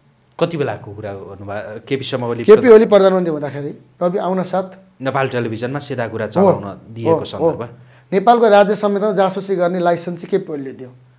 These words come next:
Speaker 2: देशद्रोहको कसुरमा अझ केपी ओलीलाई लाग्न सक्छ।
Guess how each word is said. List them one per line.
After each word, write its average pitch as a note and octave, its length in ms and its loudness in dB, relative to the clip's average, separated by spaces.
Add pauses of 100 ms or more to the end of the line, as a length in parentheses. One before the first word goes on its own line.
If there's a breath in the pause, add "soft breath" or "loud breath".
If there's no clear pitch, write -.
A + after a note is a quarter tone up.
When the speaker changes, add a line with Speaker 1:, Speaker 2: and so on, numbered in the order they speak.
(440 soft breath)
Speaker 2:
देशद्रोहको A3 580 2
कसुरमा G3+ 420 -4 (160)
अझ A3+ 180 -2
केपी F3+ 260 0
ओलीलाई D#3+ 220 -4
लाग्न B2 260 -12
सक्छ। - 300 -20